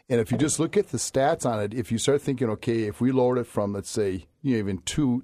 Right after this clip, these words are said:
twenty-five down to one fifty, uh, X more millions of people now really need to have that medication. And a certain percentage of those people do take the medication, which puts literally billions of more dollars into the back pockets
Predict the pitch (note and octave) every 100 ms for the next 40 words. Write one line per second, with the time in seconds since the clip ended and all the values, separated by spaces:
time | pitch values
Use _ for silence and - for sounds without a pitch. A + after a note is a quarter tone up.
0 | - A2+ G2 - B2+ C#3+ C#3 A2 G2+ F#2+
1 | F#2+ F2+ - E3 - F2+ D2+ - _ _
2 | _ _ _ A#2 G#2+ G#2+ D3 D3 - B2
3 | A#2 A#2 A2+ C3+ E3+ F3+ E3 B2+ A2 G2+
4 | - D#3+ F#3 G#2 F#2 F#2+ G2 G2+ G#2+ G#2
5 | G#2+ G#2 G2 F#2+ F#2 F#2+ - A#2+ C#3+ -
6 | D#2 D2 _ G#2 F#2 - C3 B2 - B2
7 | B2 A#2 G#2 G2 A#2+ G#2 F#2+ A2+ B2 A#2+
8 | F#2 A2 G2 F2+ A2 C#3+ - F#2 F2 -
9 | - - A2 - - B2 G#2 G#2 C3 G3
10 | D3+ A#2 G2 G2 C#3+ D#3+ D#3 C3 A2+ F#2
11 | F#2 A#2 B2+ G#2+ A2+ A#2 B2 F#2+ D#2+ -
12 | B2+ G2 F2 G2+ G2+ - F#2+ F2+ G2 -
13 | -